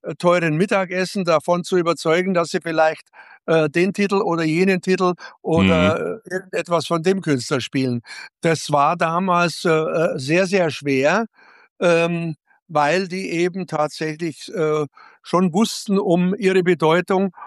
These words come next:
Speaker 1: und, äh, das auch, äh, einen deutlich haben spüren lassen, ja.
Speaker 2: Ja, das kann ich mir gut vorstellen. Jetzt, du hast ja viele Songs geschrieben, die Millionen Menschen auch kennen. Dar-, darauf werden wir später noch eingehen. Wann und woran merkt man denn, dass der Titel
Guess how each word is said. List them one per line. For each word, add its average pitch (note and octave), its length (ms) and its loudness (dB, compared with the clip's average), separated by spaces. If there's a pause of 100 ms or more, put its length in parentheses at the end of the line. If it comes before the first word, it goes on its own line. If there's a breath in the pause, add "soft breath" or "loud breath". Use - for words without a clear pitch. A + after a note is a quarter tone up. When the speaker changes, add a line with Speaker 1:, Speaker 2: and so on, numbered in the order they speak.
(220 loud breath)
Speaker 1:
und, E3 320 2
äh, D#3 220 2
das E3 220 -2
auch, D3 420 -2
äh, F3 300 -4
einen D#3 320 -2
deutlich D3 380 -2
haben D3 180 -2
spüren E3+ 380 -2
lassen, A#2+ 400 -8
ja. A#2 320 -16
Speaker 2:
Ja, G2+ 240 4
das A#2 160 0
kann C3 160 2
ich C3 100 2
mir B2 100 4
gut C3 140 -2
vorstellen. A2 460 0 (280 loud breath)
Jetzt, - 280 -4
du B2 260 -2
hast D3+ 180 -2
ja D#3+ 60 4
viele E3 300 0
Songs - 360 0
geschrieben, D3+ 520 -4
die C3+ 120 0
Millionen B2+ 320 4
Menschen B2 280 0
auch A2 160 -2
kennen. D3+ 340 0
Dar-, A#2+ 320 2
darauf A2+ 320 0
werden A#2+ 140 0
wir A2+ 80 -2
später A#2+ 280 -2
noch G#2 160 -2
eingehen. C3 400 -2 (840 loud breath)
Wann A2+ 480 -2
und F#3 200 -2
woran D3+ 260 2
merkt - 260 0
man F3 140 2
denn, G2 420 2
dass - 220 -4
der G#2 160 0
Titel A2 400 2